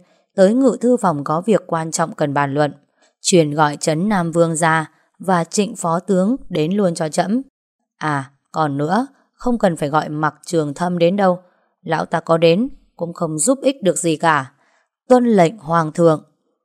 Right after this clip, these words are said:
Thường Phúc nhanh chân dìu tên thị vệ kia đến ngự thư phòng, chờ đến khi triệu tập các quan viên, còn phần mình đi lo liệu mọi chuyện đế vương can dặn, để lại một mình nam nhân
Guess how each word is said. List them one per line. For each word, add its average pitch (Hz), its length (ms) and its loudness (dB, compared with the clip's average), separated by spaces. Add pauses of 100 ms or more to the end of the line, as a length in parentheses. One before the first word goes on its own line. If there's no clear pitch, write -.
(380)
Thường 151 180 0
Phúc 220 220 -2
nhanh 165 200 -2
chân 160 320 0 (260)
dìu 170 340 0
tên 220 240 -4
thị 170 220 -2
vệ 156 160 2
kia 170 180 0
đến 160 260 -2
ngự 214 220 -2
thư 226 160 0
phòng, 151 320 -4 (360)
chờ 156 180 2
đến 147 200 -2
khi 196 200 -2
triệu 170 180 0
tập - 240 -4
các 214 160 -6
quan 156 240 -6
viên, 160 260 0 (480)
còn 156 160 -2
phần 151 240 -2
mình 147 200 -2
đi 165 120 -2
lo 170 220 -2
liệu 160 200 -2
mọi 156 240 -6
chuyện 170 280 -2
đế 165 140 -2
vương 233 240 -2
can 220 220 -6
dặn, 147 260 -6 (420)
để 185 140 0
lại 147 160 -2
một 156 200 -4
mình 151 260 -4
nam 196 240 -6
nhân 214 180 -2